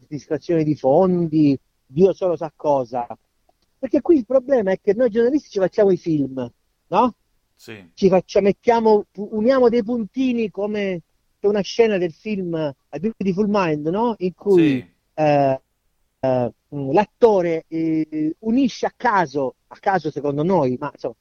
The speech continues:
Speaker 1: trova una logica in tutte le stelle che sono nel cielo ed è in grado di disegnare qualsiasi tipo di figura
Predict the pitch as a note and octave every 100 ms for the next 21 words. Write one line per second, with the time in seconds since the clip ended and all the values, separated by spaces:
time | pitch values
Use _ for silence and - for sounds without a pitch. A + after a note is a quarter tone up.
0 | _ _ G#3+ B3 G#3+ G3+ G#3+ B3+ B3+ F3+
1 | A3 - A3 G3 G3 F#3 C#4 - A3+ F#3
2 | - G#3 G3+ E3 D#3 G3 F3 G3 - A#3+
3 | G3+ G#3 A3+ G#3 F#3 G3 G#3 F#3+ E3+ G3
4 | A3 G3 G#3+ F#3 F3 F#3 G3 A3 F#3